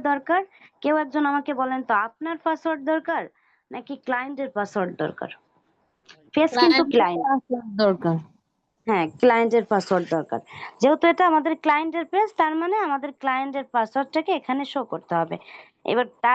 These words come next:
Speaker 1: দেওয়ার পরে আমরা রিকোয়েস্ট চেঞ্জে যখন ক্লিক করব, তখন এটা কি হয়ে যাবে, পরিবর্তন হয়ে যাবে। এখানে পাসওয়ার্ডটা বসানোর পর রিকোয়েস্ট চেঞ্জ করলেই পরিবর্তন হয়ে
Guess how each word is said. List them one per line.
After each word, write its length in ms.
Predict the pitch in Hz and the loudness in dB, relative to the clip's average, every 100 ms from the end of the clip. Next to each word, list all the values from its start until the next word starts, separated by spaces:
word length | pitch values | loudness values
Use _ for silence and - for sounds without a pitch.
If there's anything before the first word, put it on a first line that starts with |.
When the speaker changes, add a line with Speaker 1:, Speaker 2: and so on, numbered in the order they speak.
| 254 233 | 2 4
Speaker 1:
দেওয়ার 280 | 233 254 262 269 | 4 4 2 2
পরে 180 | 285 453 - 240 | 4 4 2 2
আমরা 180 | 240 240 214 | 2 2 2
রিকোয়েস্ট 400 | 233 - 359 370 - | 0 2 2 2 0
চেঞ্জে 300 | 320 311 302 277 | 4 4 4 2
যখন 200 | 277 294 277 233 | 2 0 -2 -2
ক্লিক 180 | 214 - | -4 0
করব, 180 | 214 220 440 - - - - | -2 0 0 -2 -18 -6 0
তখন 260 | 247 - 381 302 | 0 2 0 0
এটা 140 | 233 233 | -2 -2
কি 80 | 247 262 | 0 0
হয়ে 140 | 277 302 | 2 0
যাবে, 200 | 302 453 494 - - 294 | -2 -4 -6 -16 -6 -4
পরিবর্তন 460 | 285 220 202 208 208 | -2 -4 -4 -4 -2
হয়ে 120 | 214 180 | -2 -2
যাবে। 180 | 175 180 - - - | -6 -8 -14 -10 -4
এখানে 200 | 302 302 285 | -2 0 0
পাসওয়ার্ডটা 420 | 262 - 302 320 277 | -2 -2 -4 -2 -2
বসানোর 260 | 269 302 285 | -2 -4 -2
পর 60 | 370 285 | -4 -4
রিকোয়েস্ট 260 | 262 277 277 | -4 -4 0
চেঞ্জ 140 | 294 - 254 | -2 0 -2
করলেই 300 | 247 277 339 | 0 -2 -2
পরিবর্তন 420 | 285 226 208 - 214 | -2 -2 -2 -4 -4
হয়ে 140 | 226 | -4